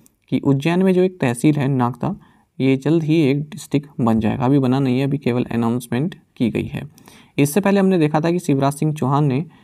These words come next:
अ, मध्य प्रदेश राज्य में जो रेवा है, यहाँ पर मौगंज नाम की जो जगह है, इसको भी डिस्ट्रिक्ट बनाए जाने की बात कही थी। तो फिलहाल मध्य प्रदेश में बावन डिस्ट्रिक्ट हैं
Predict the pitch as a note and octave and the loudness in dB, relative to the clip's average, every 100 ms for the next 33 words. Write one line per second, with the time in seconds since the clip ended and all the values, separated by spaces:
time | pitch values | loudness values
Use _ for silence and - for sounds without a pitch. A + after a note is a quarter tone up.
0 | - _ _ _ - A#2 A#2 A#2+ A#2+ A#2+ | -20 _ _ _ -8 -6 -4 -4 -4 -2
1 | B2+ C3+ E3+ F3 E3+ D#3 D3 D3+ D3+ C#3+ | 0 0 2 2 2 0 2 2 2 2
2 | A#2+ C3+ C3+ D3 _ _ C#3+ B2 B2 C3+ | 2 0 -4 -8 _ _ -6 -4 -2 -2
3 | B2+ B2+ C3+ C#3 B2 B2+ A#2+ - C3 - | 0 0 0 -2 -2 -4 -6 -6 -6 -4
4 | B2 C3+ F#3 G#3+ - _ - _ _ C#3+ | -2 -2 -2 -4 -14 _ -20 _ _ -4
5 | - F#3 F#3+ D3+ - D3+ C#3+ C3 B2+ A2+ | 2 2 4 2 0 0 2 2 0 0
6 | C#3 F3 G#3 D3 A2+ G#2+ - A2 G#2+ - | 0 0 0 0 0 0 -2 -6 -4 -6
7 | A#2+ - _ - C3+ D#3 E3+ E3+ D3 D3 | -10 -10 _ -6 0 2 2 2 0 0
8 | D3 C#3+ C#3+ D3+ F3+ - _ _ - B2+ | 2 2 2 -2 -2 -6 _ _ -4 0
9 | B2 D3+ B2 A#2+ - B2 - F#3 G#3+ | 2 2 0 -2 -2 -2 0 -4 -4